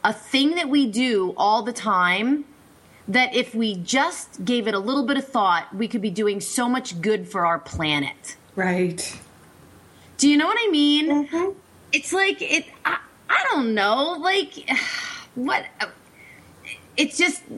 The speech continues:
Speaker 1: to me now, it's just common sense. Why would you want all that paper and, and all of that water being cleaned and bleached and put back into your water supply? You know, working for a municipality,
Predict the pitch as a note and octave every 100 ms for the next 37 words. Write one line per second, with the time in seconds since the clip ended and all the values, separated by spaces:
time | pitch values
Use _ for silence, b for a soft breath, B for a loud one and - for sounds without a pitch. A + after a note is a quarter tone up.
0 | A3 - C4 B3 C4 C#4+ G#3+ F#3+ G#3+ C4+
1 | - - C#4 - A#3+ G#3 A3 A3+ - A#4
2 | - B3 C4 E4+ G#4+ A4 G#4 G4 F4+ D4+
3 | - D#4 D4 D4 C4+ B3+ A#3 A#3 - A#3
4 | A3+ G#3+ A#3 A#3+ G#3 A3 A3 G#3+ - -
5 | G#3+ G3+ B3 A#3+ A3+ G#3+ G#3+ G#3+ F3 -
6 | B B B B - - C4 C4 B3 A#3+
7 | G#3+ G3+ G3+ F3+ G#3+ C4 A#3+ - - G#3
8 | G3+ C4+ C4 A#3+ A#3+ B3 A#3 A#3+ G#3 G3+
9 | G3 G#3+ A3+ A#3 A3 G#3 A3 B B B
10 | B C4 C4+ B3+ G#3 B3 C4+ D#4 D4+ D4
11 | - A#3+ A#3 A3 G#3+ G#3+ A3+ - - -
12 | - - - - A3 A#3 A3+ G#3+ A3 G#3+
13 | G#3+ F#3 F3 E3+ D#3 G3+